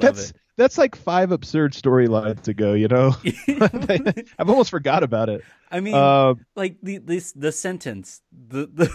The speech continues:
Speaker 1: <laughs> the Rockets were willing to sacrifice Clint Capella as a
Speaker 2: <laughs>
Speaker 1: Trojan horse. You don't get that type of sentence anywhere else.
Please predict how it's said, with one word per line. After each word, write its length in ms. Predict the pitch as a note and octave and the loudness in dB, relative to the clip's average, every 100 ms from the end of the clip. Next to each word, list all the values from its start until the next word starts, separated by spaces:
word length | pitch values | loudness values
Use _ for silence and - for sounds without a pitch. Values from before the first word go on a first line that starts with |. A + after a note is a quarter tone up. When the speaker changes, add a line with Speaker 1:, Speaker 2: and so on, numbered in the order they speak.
| - | -8
Speaker 1:
<laughs> 60 | |
the 240 | - D#3 D3 | -4 -2 -2
Rockets 500 | C#3 D3+ - E3 - | -8 -10 -10 -14 -12
were 200 | D3+ C#3+ | -10 -8
willing 400 | C3+ D3 D3+ D3 | -8 -8 -10 -10
to 160 | D3+ | -12
sacrifice 680 | - C3+ C3 B2+ - A#2 A2+ | -12 -14 -12 -16 -14 -14 -14
Clint 320 | - D#3 B2 | -8 -8 -6
Capella 540 | - D3 C#3 A#2 A2+ - | -8 -8 -8 -8 -8 -8
as 200 | A#2+ B2 | -8 -10
a 80 | |
Speaker 2:
<laughs> 0 | |
Speaker 1:
Trojan 480 | A2+ - C3+ C#3+ C3 | -12 -6 -4 -4 -6
horse. 400 | A#2+ A#2+ A2 A2 | -6 -6 -6 -10
You 160 | D3+ F3 | -10 -8
don't 280 | F#3+ A3 - | -4 -6 -6
get 240 | G3 G#3+ | -10 -10
that 200 | F#3+ F3 | -12 -14
type 220 | - F3 F3 | -12 -12 -12
of 100 | E3 | -10
sentence 460 | F3 F3 F3 - - | -10 -8 -12 -12 -12
anywhere 440 | D3 E3+ D#3 D3+ | -6 -4 -2 -2
else. 420 | D3 A#2+ A2 _ | -2 -4 -12 _